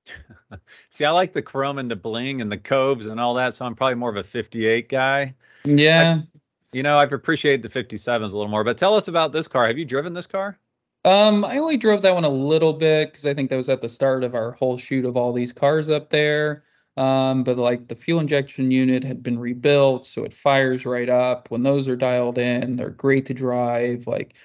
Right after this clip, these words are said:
Speaker 2: you get the four speed with the horsepower. Um,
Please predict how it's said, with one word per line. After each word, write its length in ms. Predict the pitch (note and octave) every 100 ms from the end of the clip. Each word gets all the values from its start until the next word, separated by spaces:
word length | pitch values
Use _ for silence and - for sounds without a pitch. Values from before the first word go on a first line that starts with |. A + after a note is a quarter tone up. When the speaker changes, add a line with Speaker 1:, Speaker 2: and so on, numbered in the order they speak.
| _ -
Speaker 2:
you 100 | D3
get 100 | D3
the 40 |
four 360 | - D3 D3+ C#3
speed 760 | - C#3+ C3+ C3+ C3 C3 B2
with 180 | C#3 C#3
the 60 |
horsepower. 1080 | B2+ C#3 C3 - C3 B2+ C3 C3+ C3 A#2+ B2 - _ _ _
Um, 680 | C3 B2+ B2+ B2+ B2 B2